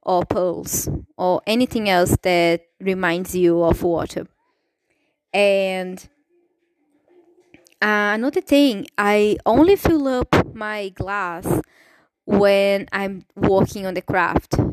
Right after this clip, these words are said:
because water transmutes. So that's another thing that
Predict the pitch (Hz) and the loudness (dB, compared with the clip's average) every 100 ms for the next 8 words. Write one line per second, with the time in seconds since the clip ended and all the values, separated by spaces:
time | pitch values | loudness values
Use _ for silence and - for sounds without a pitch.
0 | - - - 202 196 190 202 190 214 240 | -2 -2 0 2 2 0 -2 0 0 -2
1 | - 190 170 180 175 - - - _ _ | -8 -8 -6 -4 -4 -4 -4 -6 _ _
2 | _ - _ - - 214 196 185 185 175 | _ -20 _ -4 2 4 4 4 2 0
3 | - 226 226 220 208 190 185 180 175 175 | -2 0 0 0 -2 -6 -6 -6 -8 -4
4 | 170 170 165 165 - | -4 -2 -4 -6 -10